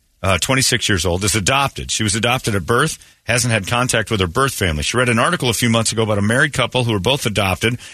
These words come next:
found out they were biological siblings six <laughs> years into their marriage. Now she's worried we might be related, even though I was not adopted. I've explained to her over and over that my parents have been faithful to each other.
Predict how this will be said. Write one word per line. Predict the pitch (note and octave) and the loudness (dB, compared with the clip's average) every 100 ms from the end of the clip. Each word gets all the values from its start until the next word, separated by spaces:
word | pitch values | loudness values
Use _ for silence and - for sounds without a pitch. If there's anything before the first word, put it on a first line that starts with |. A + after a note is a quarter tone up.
| - | -20
found | - A#2+ B2 | -4 0 2
out | A#2+ | 2
they | B2 | 2
were | A#2 G#2 | 0 2
biological | D3+ F3+ F3+ F3+ D#3 C#3+ | 2 2 2 2 0 0
siblings | B2+ G3+ G#3+ D#3 A2 - | 0 2 2 0 0 0
six | E3 - | 0 0
<laughs> | E3 C#3 - D3+ - | 0 -2 -2 -4 -2
years | F3+ F3 D3 | 0 0 0
into | D#3 | 0
their | C#3+ C3 | 0 0
marriage. | D3 D3+ G#2+ D2+ - - - | 2 2 0 -4 -12 -20 -4
Now | D#3 G#3 | -2 0
she's | - F#3 C3+ | 0 0 0
worried | E3 D3 | 2 2
we | A#2+ E3 | 0 0
might | F3 D#3+ A#2+ | 2 0 0
be | C#3 | 0
related, | A#2+ A2+ B2 A2+ D#2+ | 0 0 2 0 -2
even | A2 C3 | -2 0
though | C3 B2 | 0 2
I | |
was | A2 G2+ | 0 0
not | A2+ G2+ | 0 0
adopted. | F2 G#2 G2+ - - - _ _ _ - | 0 0 0 -2 -12 -20 _ _ _ -4
I've | A#2+ | -2
explained | - - F3+ E3 | -2 0 0 2
to | |
her | C#3 D3 | 0 0
over | D#3+ D3 | 0 0
and | C#3 | 2
over | D3+ C3+ | 0 0
that | A2+ | -2
my | A2+ | -2
parents | A2 A#2 C#3+ C#3 | -2 0 0 0
have | A#2 | -2
been | G#2+ G2+ | 0 -2
faithful | - D#3 E3 C3 A#2 | 0 0 0 -2 -2
to | A#2+ | 0
each | G#2+ - | 0 0
other. | G#2+ A#2 | 0 0